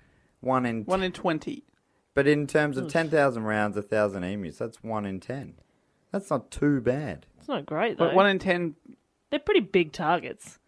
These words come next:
Speaker 1: They
Speaker 3: I reckon
Speaker 1: are.
Speaker 3: I could, I could
Speaker 1: But
Speaker 3: hit
Speaker 1: also
Speaker 3: one
Speaker 2: And that's
Speaker 3: in
Speaker 2: con-,
Speaker 3: ten.
Speaker 2: assuming that they used all the bullets.
Speaker 3: Well, that'd be way
Speaker 1: Well, yeah,
Speaker 3: cool.
Speaker 1: they, they did say they used nearly all the ten thousand.
Speaker 2: Oh, wow,
Speaker 1: bullets.
Speaker 2: okay.
Speaker 3: Wow.
Speaker 1: Uh, on top of this, he, Meredith also claimed that approximately,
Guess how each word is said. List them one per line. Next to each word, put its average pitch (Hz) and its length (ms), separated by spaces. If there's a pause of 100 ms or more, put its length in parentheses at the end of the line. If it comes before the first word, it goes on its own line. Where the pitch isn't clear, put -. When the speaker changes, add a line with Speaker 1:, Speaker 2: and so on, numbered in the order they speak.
(240)
Speaker 1:
They 123 80
Speaker 3:
I 120 100
reckon 113 160
Speaker 1:
are. 208 140
Speaker 3:
I 311 40
could, 220 300
I 233 140
could 262 100
Speaker 1:
But 147 160
Speaker 3:
hit 127 100
Speaker 1:
also 165 260
Speaker 3:
one 135 80
Speaker 2:
And 139 80
that's - 120
Speaker 3:
in 160 60
Speaker 2:
con-, - 100
Speaker 3:
ten. 160 360
Speaker 2:
assuming 202 400
that 156 100
they 135 100
used 135 260
all 131 120
the 113 100
bullets. 117 400 (1700)
Speaker 3:
Well, 127 140
that'd 117 120
be 135 120
way 139 180
Speaker 1:
Well, 156 100
yeah, 147 120
Speaker 3:
cool. 131 80
Speaker 1:
they, 135 240
they 127 240
did 123 220
say 113 200
they 104 140
used 101 260
nearly 95 240
all 87 140
the 82 120
ten 85 180
thousand. 82 180
Speaker 2:
Oh, 135 40
wow, 143 200
Speaker 1:
bullets. 147 200
Speaker 2:
okay. 147 140 (440)
Speaker 3:
Wow. 165 440
Speaker 1:
Uh, - 80
on 156 140
top 190 240
of 175 160
this, - 480 (360)
he, 127 560 (140)
Meredith 120 420
also 120 380
claimed 110 440
that 104 200
approximately, 101 1160